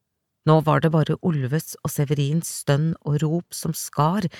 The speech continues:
gjennom den kjølige kvelden. Langsomt steg månen opp over Trollhelleren og kastet sitt lys på de to som kjempet. En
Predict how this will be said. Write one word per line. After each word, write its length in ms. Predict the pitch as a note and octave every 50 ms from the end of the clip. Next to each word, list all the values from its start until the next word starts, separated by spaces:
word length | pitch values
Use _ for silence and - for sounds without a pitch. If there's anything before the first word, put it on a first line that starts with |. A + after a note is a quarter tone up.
| - _
gjennom 380 | - D#3 D3 C#3 C3+ C3 B2+ A#2+
den 160 | C3+ B2+ B2+ B2+
kjølige 480 | - - C#3 B2+ A#2+ A2 A#2 A#2+ A#2 _ -
kvelden. 360 | C3+ A#2+ A2+ A2+ A#2+ C3 C3+ _ _ _ _ _ _ _ _ _ _ _ _ _ _ _ _ _ _ _ _ _ -
Langsomt 520 | C#3 C3+ B2+ B2 A#2+ - - - C3+ C3 - -
steg 480 | - - - C3+ C3 C#3 D3 C#3+ - D3
månen 400 | D3 C#3+ C#3 B2 A#2 B2+ C#3+ C#3+ C3
opp 280 | B2 _ _ _ -
over 200 | C3+ C3+ C#3 C#3+ C#3
Trollhelleren 800 | _ - D3+ D3 C3 A#2+ A#2+ B2 B2 B2 B2+ B2+ C3 C3+ C3+ C3 - - - - - - D4+
og 140 | C#4 - -
kastet 400 | F#3+ E3 - - - D#3 - -
sitt 220 | D#3 _ _ - C3
lys 360 | C#3+ C#3 C#3+ D#3 E3 - - -
på 120 | - C#3 -
de 80 | D3 C#3+ -
to 160 | - C3+ B2+ B2+
som 200 | - - D3 C#3+
kjempet. 680 | - - D#3+ C#3+ B2 - _ _ - - _ - - _ _ _ _ _ _ _ _ _ _ -
En 300 | C3+ C3+ C#3+ D#3 F3+ F#3